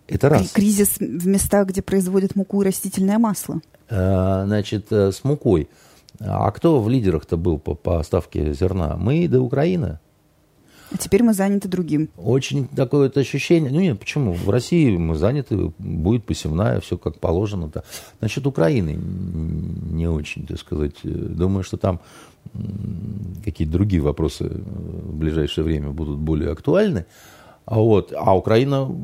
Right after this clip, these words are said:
Speaker 1: крупнейший производитель. И они как раз это поставляли-то в Западную Европу.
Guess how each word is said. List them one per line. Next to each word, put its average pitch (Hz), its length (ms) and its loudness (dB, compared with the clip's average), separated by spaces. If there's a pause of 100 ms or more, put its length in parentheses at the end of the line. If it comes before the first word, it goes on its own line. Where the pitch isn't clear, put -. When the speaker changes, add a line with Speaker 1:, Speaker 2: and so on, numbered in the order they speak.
Speaker 1:
крупнейший 165 520 2
производитель. 87 760 -2 (800)
И 127 220 6
они 127 320 2
как 123 160 0
раз 131 200 2
это 90 140 -10
поставляли-то 107 680 0
в 87 260 -6
Западную 87 480 -2
Европу. 110 400 0